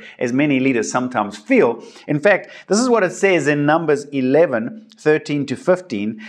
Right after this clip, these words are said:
It says, "Where can I get meat for all these people?" They were grumbling because they were starving for meat.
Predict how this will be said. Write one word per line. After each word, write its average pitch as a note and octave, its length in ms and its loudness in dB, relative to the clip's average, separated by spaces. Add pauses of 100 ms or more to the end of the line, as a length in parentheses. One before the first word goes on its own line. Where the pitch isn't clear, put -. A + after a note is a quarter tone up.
(160)
It A#2 140 -2
says, D3 360 0 (160)
"Where G3+ 300 2
can G#3 260 -2
I F3 140 0
get D#3 260 0
meat E3 360 0
for D#3 200 0
all E3 240 0
these D3+ 220 -4
people?" D3 300 0
They D3 100 4
were C#3+ 60 2
grumbling C3 520 0
because A2+ 180 -2
they A#2+ 60 4
were A2+ 80 2
starving C3 640 0
for G#2+ 160 -4
meat. A#2+ 300 0